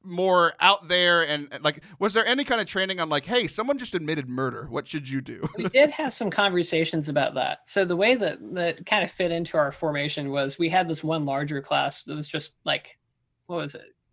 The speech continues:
Speaker 2: Anointing and reconciliation or something like that. Um,
Speaker 1: Uh-huh.
Speaker 2: but it was one of the last liturgy classes you take. And it's mostly a historical class or theological class. But then for, like, a couple of days or a couple parts of the class, we would just sit down and talk about just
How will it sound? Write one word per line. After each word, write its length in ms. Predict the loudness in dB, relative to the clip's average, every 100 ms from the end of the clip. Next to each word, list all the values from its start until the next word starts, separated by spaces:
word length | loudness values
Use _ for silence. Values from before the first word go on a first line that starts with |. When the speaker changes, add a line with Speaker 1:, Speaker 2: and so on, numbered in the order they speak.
| _ _
Speaker 2:
Anointing 480 | -2 0 0 -2 -4
and 80 | -2
reconciliation 840 | -2 -2 -4 -4 -2 -2 -4 -6 -8
or 60 |
something 320 | -6 -8 -8
like 180 | -8 -6
that. 240 | -4 -4 -8 _ -6
Um, 200 | -2 -2
Speaker 1:
Uh-huh. 160 | -4 -8 -12
Speaker 2:
but 280 | 0 2 2 0
it 80 |
was 140 | 0 -2
one 320 | -4 2 2
of 60 | 4
the 80 | 2
last 320 | 2 2 0
liturgy 360 | 0 2 0
classes 400 | -2 -2 -2 -4
you 80 | -6
take. 280 | -4 -4 -4
And 80 | -8
it's 100 | 0
mostly 400 | 2 2 2 0
a 20 |
historical 680 | -2 -4 0 2 0 -2 -8
class 320 | -10 -10 -8
or 80 | -8
theological 600 | -6 -6 -4 -6 -6 -16
class. 380 | -12 -12 -12 -14 -18 -20 _ _ 0
But 180 | 0 2
then 220 | -2 -2
for, 180 | 0 2
like, 180 | 2 0
a 80 | -2
couple 420 | 0 2 0 0
of 60 | 0
days 420 | 0 0 -4 -6
or 80 | -6
a 60 |
couple 360 | -4 -4 -4 -4 0
parts 280 | 0 0
of 80 | -8
the 80 | -4
class, 340 | 0 0 -2
we 100 | -4 -2
would 100 | -2
just 200 | -4 -4
sit 140 | -4
down 200 | -4 -4
and 100 | -2
talk 240 | -2 0
about 360 | 0 0 -2 -4
just 260 | -10 -10